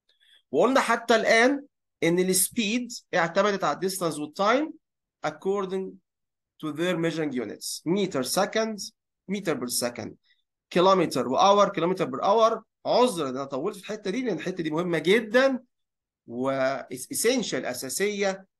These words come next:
for other problems و other lessons كمان. طيب، هنا واضح ان انا ممكن اشتغل for the measuring of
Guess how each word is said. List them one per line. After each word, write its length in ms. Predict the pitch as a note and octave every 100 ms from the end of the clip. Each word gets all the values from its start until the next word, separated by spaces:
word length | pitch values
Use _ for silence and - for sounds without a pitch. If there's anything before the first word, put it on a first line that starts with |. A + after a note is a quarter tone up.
| _
for 240 | C3+ C#3
other 240 | F#3 F#3 E3+
problems 600 | - E3+ E3+ F3 E3 C3+
و 80 | -
other 280 | D#3+ D#3
lessons 460 | C#3+ E3 E3 A#2+ -
كمان. 300 | - - - _ _ _ _ _ _ _ _ _ _ _ _ _ _ _ _ _ _ _ _ _ -
طيب، 280 | A#3+ B3 - _ _ _ _ _ _ _ _ _ _ _ _ _ _ _ _ _ _ _ _ -
هنا 200 | B3 D#4
واضح 720 | C#4 A3 F#3+ F#3+ B3+ - - _ _ _ _ _ _ -
ان 180 | F3+ G#3+
انا 160 | A#3
ممكن 440 | G#3 A3+ A#3+ G3+ F#3
اشتغل 640 | - - - F3+ G3+ A#3
for 380 | - F3 F3 D#3+
the 100 | C3+
measuring 400 | F3 F3 D3+ E3+
of 120 | -